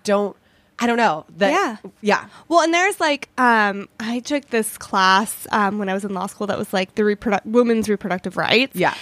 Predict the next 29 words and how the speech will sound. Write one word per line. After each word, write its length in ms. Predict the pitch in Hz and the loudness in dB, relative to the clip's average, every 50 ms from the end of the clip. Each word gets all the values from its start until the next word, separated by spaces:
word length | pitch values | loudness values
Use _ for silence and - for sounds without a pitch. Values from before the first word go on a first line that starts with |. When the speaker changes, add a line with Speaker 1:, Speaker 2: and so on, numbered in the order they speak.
| - - | -8 -2
Speaker 2:
And 120 | - 233 | 0 2
we 60 | 247 254 | 2 4
had 140 | 262 262 233 | 2 2 2
this 140 | 240 233 - | 0 -2 -2
whole 380 | - - 240 220 220 226 226 | -2 0 2 4 4 4 2
section 680 | 220 - 220 202 208 - - - 208 202 196 196 190 - _ | 0 0 -2 -4 -2 -4 -2 -2 0 0 0 -2 -4 -4 _
on, 540 | 220 208 202 196 190 190 185 185 185 190 185 - - - - - _ _ _ | -2 0 2 2 2 0 0 -2 -4 -6 -10 -12 -18 -20 -20 -20 _ _ _
um, 440 | - 214 202 190 185 180 190 196 - - | -2 -2 -2 -2 -2 -4 -8 -10 -8 -4
you 100 | 240 240 | -2 0
know, 100 | 214 190 - | 2 2 4
Speaker 1:
Was 100 | - 208 | 4 4
it 20 | |
Speaker 2:
all 80 | 208 208 | 6 4
Speaker 1:
taught 140 | 170 - | 4 2
by 80 | - 156 | 0 -2
a 80 | 151 147 | -2 -2
woman? 260 | 139 135 143 175 180 - _ - | -4 -6 -8 -10 -12 -14 _ -4
Speaker 2:
It, 120 | 240 226 | -4 -4
well, 120 | - 208 | -4 -8
of 100 | - - | -12 -12
course. 300 | - - - - 185 - - | -14 -16 -16 -16 -16 -4 -2
Speaker 1:
Okay, 180 | 254 226 247 220 | 0 0 0 -2
good. 80 | 202 - | -4 0
I 80 | 208 294 | 0 2
Speaker 2:
It 20 | 349 | 4
Speaker 1:
was 60 | 349 | 4
Speaker 2:
was 60 | 349 - | 4 4
Speaker 1:
like, 80 | 294 294 | 4 2
Speaker 2:
taught 260 | 381 427 427 403 339 | 0 -2 -6 -10 -6